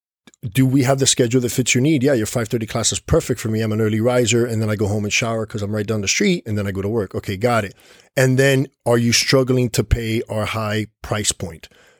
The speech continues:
No, this is, you know, relatively average in the market. We're good type of thing. What do you do? I'm a doctor. I'm a lawyer. I'm a, uh, stay-home mom, and my husband's a investor. Like that, those types of things. So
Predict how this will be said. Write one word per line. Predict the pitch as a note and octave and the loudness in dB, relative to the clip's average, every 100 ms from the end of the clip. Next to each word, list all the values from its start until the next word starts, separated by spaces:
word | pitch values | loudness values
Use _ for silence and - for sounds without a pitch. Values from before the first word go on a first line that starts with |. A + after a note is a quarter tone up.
| _ | _
No, | B2+ B2+ B2 | 0 2 2
this | A#2 A2+ | 2 0
is, | A#2 | -2
you | A#2+ A2+ | -2 -4
know, | G#2 A2+ | -6 -8
relatively | A#2 B2 A#2+ B2 A2 A2+ A2+ - _ _ _ _ - | -4 -2 -2 -4 0 0 -2 -6 _ _ _ _ -6
average | A#2+ B2 A#2 A2+ | 0 2 2 2
in | C3 | 2
the | A2+ | 2
market. | C3 D#3 - D3 - _ - | 2 2 2 0 -2 _ -8
We're | G#2+ A2+ | -2 0
good | A2+ A#2+ | 2 2
type | - A2+ | 0 -4
of | G#2 | -4
thing. | A#2 A2+ | -2 0
What | G#2+ A#2 | 0 2
do | |
you | A2 | 2
do? | G#2 B2 | 2 2
I'm | A2 | 2
a | A2 | 0
doctor. | G2+ G2+ - | -2 -2 -4
I'm | G2 | -4
a | G2+ | -2
lawyer. | G2 G2 G2 | -2 0 0
I'm | G2 F#2+ | 0 -4
a, | F2+ - - - _ _ - | -6 -12 -20 -20 _ _ -6
uh, | G2 F#2+ F#2+ | -4 -2 -2
stay-home | F#2 - A#2 A2 G#2+ | 0 0 2 2 0
mom, | G#2 G#2+ G#2 G#2 | 0 0 0 -2
and | G2 | -2
my | F#2+ | -2
husband's | F2 G2 G2+ G2 | -2 -2 -2 -2
a | G2+ F#2 F2+ F2+ F2+ | 0 0 -2 -6 -6
investor. | G#2 G2 G2 - G2+ G2 | -6 -4 -2 -2 -2 -4
Like | - G2 - _ - | -6 -12 -14 _ -8
that, | F#2 A#2+ G#2+ | -4 -2 0
those | B2+ A2+ | 0 0
types | A2 G2 | -6 -8
of | - | -10
things. | G2+ - | -10 -4
So | - B2 | 0 0